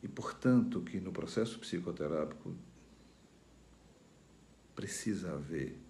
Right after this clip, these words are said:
o sofrimento para que essa mudança se estabeleça ou para que a procura dessa mudança se estabeleça.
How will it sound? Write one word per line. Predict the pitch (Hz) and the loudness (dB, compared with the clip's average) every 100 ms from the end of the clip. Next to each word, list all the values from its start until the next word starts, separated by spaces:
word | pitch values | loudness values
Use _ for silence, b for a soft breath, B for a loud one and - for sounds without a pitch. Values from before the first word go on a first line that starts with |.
| - - - - - - | -20 -20 -20 -20 -20 -16
o | - | -12
sofrimento | - 90 87 - 71 - - - - - - - - - - - - - - - - | -6 -6 -6 -6 -6 -6 -10 -16 -20 -20 -20 -20 -20 -20 -20 -20 -20 -20 -20 -20 -12
para | - 85 | -2 -2
que | - 73 | -2 -4
essa | 71 71 | -4 -4
mudança | 71 69 71 69 - | -4 -2 -4 -6 -10
se | - | -12
estabeleça | - - 69 67 69 71 - - B B | -6 -4 -4 -4 -4 -4 -4 -8 B B
ou | 101 | -8
para | - 98 | -6 -8
que | - 92 | -4 -4
a | |
procura | - 101 - - 110 101 | -2 -4 -4 0 2 2
dessa | 76 78 - | 2 -2 -2
mudança | 69 71 69 71 69 - | -4 -2 -2 -4 -6 -10
se | - | -10
estabeleça. | - - - - - - - | -10 -10 -8 -8 -8 -12 -16